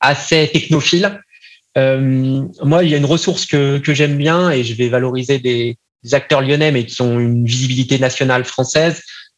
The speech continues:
Euh, c'est un média que, que j'apprécie, qui s'appelle Siècle Digital, que, que j'apprécie, euh, de consulter et de lire.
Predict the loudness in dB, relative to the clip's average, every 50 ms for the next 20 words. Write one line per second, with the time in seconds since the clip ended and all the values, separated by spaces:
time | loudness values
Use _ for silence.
0 | -4 -2 0 2 2 0 0 0 0 2 2 2 2 2 2 0 0 0 0 0
1 | 2 0 0 0 0 -2 -2 -4 -8 _ _ _ _ -2 0 0 4 4 2 2
2 | 2 -2 -2 -2 -4 -4 -2 -2 -2 -2 -4 -2 -2 -2 -2 -2 0 0 0 0
3 | 2 0 0 2 2 0 0 0 2 0 0 0 -4 -8 -16 _ _ _ _ _
4 | _ _ _ _ -20 -20 _ _ -6 -2 0 2 2 2 2 2 0 0 0 0
5 | 0 0 0 0 0 0 0 -2 -2 -2 -2 0 2 2 0 0 0 -2 -2 -2
6 | -4 -6 -4 -2 0 2 2 2 2 0 0 -2 -2 -2 -2 -2 -2 -2 0 0
7 | 0 0 2 2 0 0 2 -2 -2 0 0 2 2 2 0 0 0 2 2 2
8 | 0